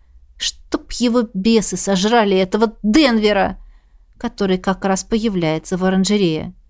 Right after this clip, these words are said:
«Альфа Экрат».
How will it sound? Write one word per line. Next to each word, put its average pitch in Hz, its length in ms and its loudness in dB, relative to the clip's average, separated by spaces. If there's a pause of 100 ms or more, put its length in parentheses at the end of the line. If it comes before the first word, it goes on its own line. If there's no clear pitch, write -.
(1900)
«Альфа 208 720 0
Экрат». 202 680 -2